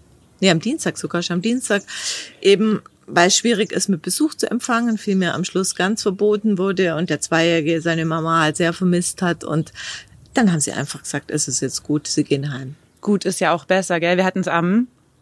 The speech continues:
Speaker 2: wann war's denn? Am Mittwoch in der Zeitung. Genau, es war
Speaker 1: Mhm.
Speaker 2: unsere erste, ähm, Homeoffice-Ausgabe in der Zeitung, dass jetzt auch der erste Corona-Patient im Krankenhaus ist.
Speaker 1: Ja.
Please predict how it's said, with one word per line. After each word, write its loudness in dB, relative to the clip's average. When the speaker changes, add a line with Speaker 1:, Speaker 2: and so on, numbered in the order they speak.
Speaker 2:
wann -4
war's -2
denn? 0
Am 2
Mittwoch 0
in -4
der -4
Zeitung. 0
Genau, 2
es 2
war 0
Speaker 1:
Mhm. 0
Speaker 2:
unsere 0
erste, 0
ähm, 0
Homeoffice-Ausgabe 2
in 0
der 0
Zeitung, 2
dass 0
jetzt -2
auch 0
der -4
erste -2
Corona-Patient -4
im -6
Krankenhaus -2
ist. -2
Speaker 1:
Ja. 0